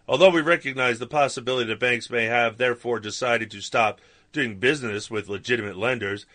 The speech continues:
we do not believe that such decisions should alter our investigative plans," Michael Bloom, director of the department's Consumer Protection Branch, wrote. You remember the new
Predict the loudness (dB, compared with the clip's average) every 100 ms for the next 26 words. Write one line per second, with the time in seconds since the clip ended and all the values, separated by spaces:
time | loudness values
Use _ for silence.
0 | -20 _ -6 2 6 6 6 2 2 2
1 | -2 -2 -4 -4 -8 -2 0 0 -2 -4
2 | -8 -6 -6 0 2 2 0 -4 -6 _
3 | -2 0 0 0 -2 -4 -4 -6 -6 -6
4 | 0 2 2 -4 -16 _ _ _ 0 2
5 | 2 0 0 0 0 0 0 -2 -4 -4
6 | -6 -6 0 2 2 -2 -12 -16 _ _
7 | _ _ -18 -8 -4 -2 -2 -4 -6 0
8 | 0 0 -6 -6 -2 0 -2 -8 -18 -20
9 | _ _ _ _ _ _ _ _ -8 0
10 | 0 -2 -4 0 0 -2 -4 -2 -2